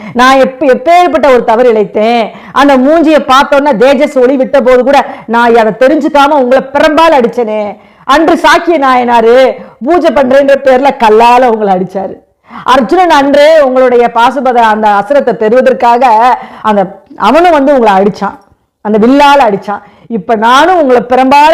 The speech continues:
அடிச்சிட்டேனே சுவாமி, என்னைய மன்னிங்க, மன்னிங்கன்னு" சொல்லி அழுது கதறிக்கிட்டு ஓடுறான். அப்ப அவனை வே-, அந்த வாத ஒரு அடிகளை விட்டுட்டாங்க அவங்க. வாத ஒரு அடிகள் என்ன பண்றாரு? நேரா கோவிலுக்கு போயிட்டார். எம்பெருமானாகிய சிவபெருமானுடைய சுந்தர பாண்டியனாக இந்த மதுரையில் அவதரித்து,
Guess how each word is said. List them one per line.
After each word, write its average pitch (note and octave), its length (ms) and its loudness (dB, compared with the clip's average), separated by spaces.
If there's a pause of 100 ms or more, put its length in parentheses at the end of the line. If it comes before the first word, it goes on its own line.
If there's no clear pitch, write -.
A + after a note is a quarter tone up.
அடிச்சிட்டேனே A#3+ 380 -4
சுவாமி, B3 500 -2
என்னைய A3 300 -4
மன்னிங்க, A3 540 -6
மன்னிங்கன்னு" G#3+ 340 -8
சொல்லி G3 380 -4 (240)
அழுது C#4+ 680 0
கதறிக்கிட்டு A#3 720 0 (260)
ஓடுறான். A#3 520 -4 (840)
அப்ப A3 280 -2
அவனை G#3+ 220 0
வே-, G#3 180 0
அந்த G3+ 180 0
வாத A#3 260 2
ஒரு A#3 140 2
அடிகளை A3 220 -2
விட்டுட்டாங்க A3 360 -4
அவங்க. F#3+ 240 -8 (380)
வாத A3+ 300 2
ஒரு A3 100 2
அடிகள் G#3 260 0
என்ன A3+ 60 0
பண்றாரு? G3+ 680 -2 (200)
நேரா A3+ 680 0
கோவிலுக்கு A#3+ 440 -2
போயிட்டார். A#3 440 -2
எம்பெருமானாகிய A#3 760 0
சிவபெருமானுடைய A3+ 1080 0 (320)
சுந்தர B3+ 320 2
பாண்டியனாக B3+ 720 0
இந்த A#3 180 -2
மதுரையில் A3 340 0
அவதரித்து, G#3+ 600 0